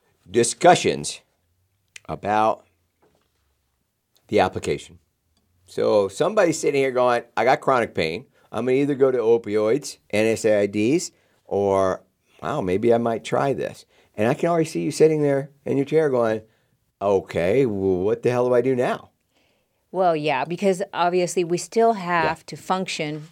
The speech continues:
Speaker 2: throughout our day.
Speaker 1: Well, let's say it goes even further than that.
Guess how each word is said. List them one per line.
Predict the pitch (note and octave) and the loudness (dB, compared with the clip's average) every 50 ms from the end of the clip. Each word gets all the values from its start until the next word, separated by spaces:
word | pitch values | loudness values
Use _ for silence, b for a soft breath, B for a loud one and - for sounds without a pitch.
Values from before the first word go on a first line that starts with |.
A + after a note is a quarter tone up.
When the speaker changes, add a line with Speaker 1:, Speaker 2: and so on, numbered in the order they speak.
| b b b b b b b b b b - _ | b b b b b b b b b b -14 _
Speaker 2:
throughout | - F3 E3+ D#3+ D#3 D#3 D#3 D#3 | -4 -2 0 2 2 2 2 2
our | D#3 D#3 | 0 0
day. | C#3 C#3+ C3 B2 A#2+ B2+ D3+ D#3+ D3 | 0 -2 -2 -2 -2 -4 -8 -10 -12
Speaker 1:
Well, | - D3 G#3+ B3+ C4 C4 B3+ A3 | -4 0 2 2 2 2 0 0
let's | G3 G3 A#3 C4 B3+ - | 0 0 0 -2 -4 -4
say | - - F#3+ G3 F#3 | -2 0 0 0 0
it | E3+ | 0
goes | D#3+ F3+ F3+ E3+ E3+ | 0 0 0 0 -2
even | F#3 F3+ D#3+ D#3+ | -4 -4 -4 -6
further | D3+ - F3+ F3+ F3+ E3+ E3 D#3+ | -6 -2 0 0 2 2 0 -2
than | D#3 D#3 D#3 D3+ D3 | 0 0 0 2 2
that. | D3+ G3+ A#3+ C#3 - - | 2 0 0 -2 -6 -10